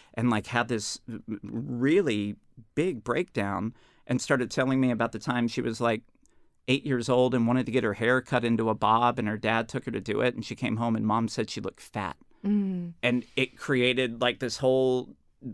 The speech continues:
Speaker 1: lifetime of body image issues. That's trauma.
Speaker 2: Yeah.
Speaker 1: And, you know,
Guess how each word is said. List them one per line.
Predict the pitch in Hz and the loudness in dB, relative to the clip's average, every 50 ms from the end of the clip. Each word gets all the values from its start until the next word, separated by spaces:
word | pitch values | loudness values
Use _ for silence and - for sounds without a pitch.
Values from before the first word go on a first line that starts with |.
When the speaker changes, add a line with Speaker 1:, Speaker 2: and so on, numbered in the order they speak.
| - - - _ - | -12 -14 -14 _ -6
Speaker 1:
lifetime | 127 110 120 117 120 127 - - - 127 120 117 113 113 117 - | -2 0 2 2 0 -2 -4 -4 -2 0 0 2 0 0 0 -2
of | - 113 110 | -4 -6 -2
body | - 120 117 120 131 120 113 | 0 0 2 2 0 0 0
image | 110 143 175 160 104 101 - | -2 -2 -2 -4 -4 -6 -8
issues. | 80 - - - - - - - - - _ _ _ _ _ _ _ _ _ - | -8 -8 -10 -12 -12 -12 -14 -14 -16 -20 _ _ _ _ _ _ _ _ _ -4
That's | 139 175 - - - | -2 -2 -2 -4 -6
trauma. | - - 185 214 233 175 - - - _ _ | -2 -2 0 0 0 -2 -4 -8 -14 _ _
Speaker 2:
Yeah. | 214 185 180 175 165 _ _ _ _ _ _ _ | -20 -20 -20 -20 -20 _ _ _ _ _ _ _
Speaker 1:
And, | 123 131 131 127 131 131 131 131 - - - - | 2 4 4 4 4 2 2 0 -2 -4 -6 -4
you | 190 165 | -2 -2
know, | 117 113 | -2 -4